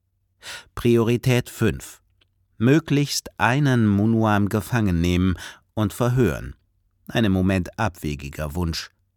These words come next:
Aurelia setzte das Ziel auf inaktiv und kalkulierte einen neuen Weg,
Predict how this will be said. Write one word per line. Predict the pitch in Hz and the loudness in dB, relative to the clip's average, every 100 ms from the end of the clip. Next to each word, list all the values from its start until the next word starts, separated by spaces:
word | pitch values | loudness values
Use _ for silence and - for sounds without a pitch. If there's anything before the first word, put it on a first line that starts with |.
| _ _ _ - - - | _ _ _ -18 -18 0
Aurelia | 123 117 143 139 135 123 110 | 0 2 2 2 2 2 2
setzte | 87 104 - - - | 0 -2 -4 -8 -6
das | 90 87 - | -4 -4 -4
Ziel | - 123 117 | -2 0 0
auf | - 90 - | -2 -4 -4
inaktiv | - 131 82 87 - 117 131 - - - _ | -2 0 -2 -4 -4 -4 -4 -12 -20 -20 _
und | - 110 - | -2 -2 -2
kalkulierte | 131 120 - 117 139 - - | -2 0 0 0 0 -2 -4
einen | 113 104 101 | 0 2 2
neuen | 104 123 127 110 | 2 0 -2 0
Weg, | 110 71 | 0 0